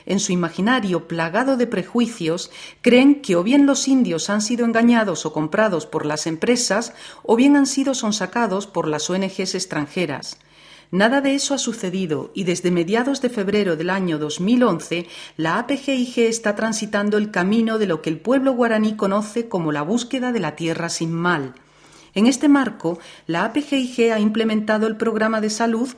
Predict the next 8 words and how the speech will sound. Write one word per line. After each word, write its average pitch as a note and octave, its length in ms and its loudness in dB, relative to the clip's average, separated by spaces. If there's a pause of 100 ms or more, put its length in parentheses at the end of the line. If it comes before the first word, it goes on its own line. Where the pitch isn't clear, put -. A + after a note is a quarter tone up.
Familia A#3 720 2
Sana F#3 420 0
Itiqueña, F3+ 760 0 (320)
que B3+ 120 6
tiene D#4 260 6
entre A#3 240 2
sus D#3 240 -6
logros G3 520 0